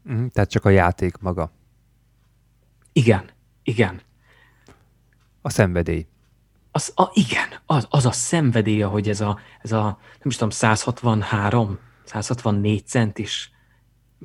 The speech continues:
Speaker 2: pali megindul, és mint egy tiszta izom,
Speaker 1: Mhm,
Speaker 2: így
Speaker 1: mhm.
Speaker 2: végigfut a pályán, és, és nem, látod, hogy nem tudnak mit csinálni, csak is felrugni.
Speaker 1: Mhm.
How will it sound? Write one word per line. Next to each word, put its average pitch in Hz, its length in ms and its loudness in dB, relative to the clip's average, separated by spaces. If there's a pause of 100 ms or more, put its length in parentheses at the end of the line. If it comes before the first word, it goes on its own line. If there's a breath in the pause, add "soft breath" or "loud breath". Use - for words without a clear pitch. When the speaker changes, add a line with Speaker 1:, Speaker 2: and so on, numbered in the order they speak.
Speaker 2:
pali 113 480 0 (100)
megindul, 147 880 0 (340 soft breath)
és - 160 -12
mint 120 200 0
egy 120 140 0 (480)
tiszta - 500 -6
izom, 110 420 -2
Speaker 1:
Mhm, 107 80 0
Speaker 2:
így 104 120 -2
Speaker 1:
mhm. 104 80 0
Speaker 2:
végigfut - 640 0
a 110 80 2
pályán, 101 680 2
és, 110 260 -2 (220 loud breath)
és - 100 -16
nem, 170 260 4
látod, 147 600 0
hogy 107 100 -2
nem 139 320 4
tudnak 107 360 2
mit 131 200 -2
csinálni, 123 480 0
csak 131 240 -6
is 120 120 -8
felrugni. 110 1120 -2
Speaker 1:
Mhm. 104 280 -4